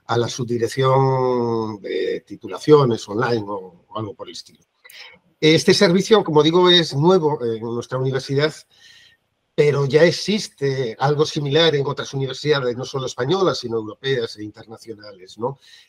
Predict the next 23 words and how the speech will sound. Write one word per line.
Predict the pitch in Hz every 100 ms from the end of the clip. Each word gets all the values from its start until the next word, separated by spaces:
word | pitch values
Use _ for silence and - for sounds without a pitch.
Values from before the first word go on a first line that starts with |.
| -
Es | 110
decir, | 135 139 143 127 - _ -
eh, | 131 127 123
no | 147
solo | 147 175 175
ofrecer | 170 165 147 156 160
la | 160
infraestructura | 147 143 151 135 - - 120 - 180 160 147 - _ _ _
técnica | 170 175 160 139 143
o | 117
tecnológica | - 113 117 151 160 143 143 147 - _ _
para | - 131 123 127
poder | 127 143 147
hacer | - 147 147
docencia | 139 - 139 135 139
online | 127 127 127
o | 127 113 131
híbrida, | 190 156 101 87 - _ _
que | 92
es | 92
fundamentalmente | 127 123 120 120 113 127 131
el | 156
papel | 147 120 135 156